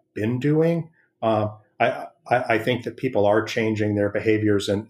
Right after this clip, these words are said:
and investing in their businesses and in themselves, perhaps in different ways than they have, uh,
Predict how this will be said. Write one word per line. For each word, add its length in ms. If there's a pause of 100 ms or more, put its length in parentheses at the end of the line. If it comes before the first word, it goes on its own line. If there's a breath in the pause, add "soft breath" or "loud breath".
and 120
investing 540
in 160
their 140
businesses 600
and 140
in 100
themselves, 600
perhaps 380
in 100
different 380
ways 340
than 160
they 140
have, 420 (380 soft breath)
uh, 140